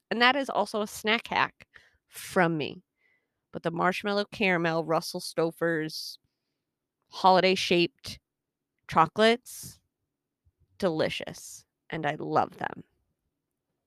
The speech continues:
But on to now the question I asked. I asked a bunch of people what is something that they collect. And I collect a couple of things.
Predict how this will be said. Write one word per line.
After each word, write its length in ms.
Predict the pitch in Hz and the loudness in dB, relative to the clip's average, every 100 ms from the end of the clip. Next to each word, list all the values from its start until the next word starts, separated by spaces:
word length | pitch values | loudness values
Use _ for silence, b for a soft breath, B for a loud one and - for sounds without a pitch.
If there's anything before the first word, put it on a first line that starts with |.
| _ - - b b b b b b | _ -20 -20 b b b b b b
But 160 | - | 6
on 280 | - 226 233 | 8 6 6
to 340 | 240 226 202 190 | 4 4 4 4
now 300 | 180 175 160 | 4 4 2
the 100 | 180 | 2
question 320 | 175 - 175 | 0 2 4
I 120 | 185 | 6
asked. 440 | 208 160 - - - | 6 4 0 -4 6
I 120 | 202 | 6
asked 180 | 233 226 | 6 4
a 60 | |
bunch 240 | 196 190 - | 2 0 -2
of 80 | |
people 320 | - 196 180 175 | -10 -4 0 4
what 220 | 185 - | 2 2
is 580 | 180 180 175 165 - - | 0 0 0 -2 -10 -14
something 580 | - - 180 170 170 165 | -2 2 2 2 -2 -2
that 160 | 180 156 | -4 -4
they 100 | 131 | -4
collect. 760 | - 165 147 - - - - _ _ _ _ _ - | -2 0 0 -4 -10 -20 -20 _ _ _ _ _ 2
And 140 | 202 | 6
I 120 | 202 | 6
collect 680 | 220 285 233 220 - - - _ _ _ _ _ _ _ _ _ _ - | 6 2 6 6 2 -14 -14 _ _ _ _ _ _ _ _ _ _ 0
a 80 | 320 | 2
couple 380 | - 277 233 202 | 8 8 8 2
of 100 | 180 | 2
things. 580 | 175 151 165 208 - | 0 -2 -4 -10 -14